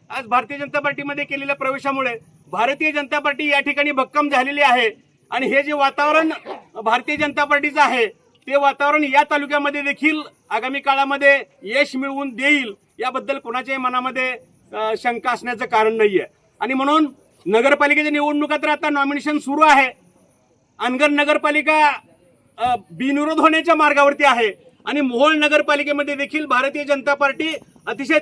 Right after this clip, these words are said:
तगडी फाईट देते आणि मोहोळचा नगराध्यक्ष हा भारतीय जनता पार्टीचा होईल अशा प्रकारचं चित्र या निवडणुकीच्या नंतर आपल्या सर्वांना दिसेल. आणि म्हणून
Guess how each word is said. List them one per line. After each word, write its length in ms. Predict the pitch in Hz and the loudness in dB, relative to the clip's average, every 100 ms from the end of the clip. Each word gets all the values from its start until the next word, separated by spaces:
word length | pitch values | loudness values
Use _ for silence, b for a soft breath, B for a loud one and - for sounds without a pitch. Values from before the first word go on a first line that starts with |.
| - | 0
तगडी 220 | 262 302 - | -2 -2 0
फाईट 220 | 311 302 | 2 2
देते 400 | 285 285 277 233 - - - | 0 0 0 0 -4 -20 -10
आणि 160 | 214 285 | -4 -4
मोहोळचा 400 | 254 269 294 294 | 0 2 2 2
नगराध्यक्ष 580 | 269 262 277 262 277 294 | 0 -4 -6 -4 -4 0
हा 280 | 269 302 285 | 2 2 0
भारतीय 320 | 196 226 262 285 | -2 -2 -2 -6
जनता 280 | 277 262 | -6 -4
पार्टीचा 360 | 277 269 269 269 | -4 -4 -6 -4
होईल 360 | 240 285 277 208 - - | -2 -2 -4 -6 -14 -10
अशा 180 | 214 269 | -4 -4
प्रकारचं 400 | 262 262 269 277 | -4 -4 -4 -6
चित्र 460 | - 302 330 285 247 - - - | -4 -4 2 2 2 -10 -20 -10
या 440 | 254 269 269 262 - _ - | 0 4 4 2 -4 _ -14
निवडणुकीच्या 540 | 233 247 254 262 277 | -10 -6 -6 -6 -6
नंतर 280 | 269 254 269 | -6 -4 -2
आपल्या 260 | 262 - 254 | -2 -2 -6
सर्वांना 320 | 240 233 240 | -4 -4 -4
दिसेल. 320 | 220 - 185 - _ _ - | -6 -2 -2 -2 _ _ -10
आणि 100 | 262 | -6
म्हणून 340 | 262 302 330 | -2 0 0